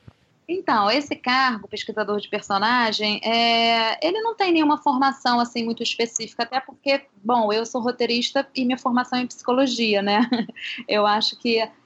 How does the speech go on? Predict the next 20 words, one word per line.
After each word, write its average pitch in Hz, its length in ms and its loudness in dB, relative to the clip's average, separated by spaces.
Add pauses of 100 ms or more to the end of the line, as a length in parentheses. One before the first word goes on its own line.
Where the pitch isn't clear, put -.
é 214 80 0
claro, 214 260 0
eu 202 60 0
venho 214 200 -6
de 220 120 -8
uma 214 140 0
área 214 380 4
que 240 200 -12
me 233 120 -4
dá 226 160 2
muitas 240 680 2
ferramentas 247 800 -2
e 240 180 0
subsídios 226 880 0 (420)
pra 220 160 2
eu 220 180 4
atuar 233 440 0
como 233 360 0
roteirista, 233 640 0
né? 196 180 0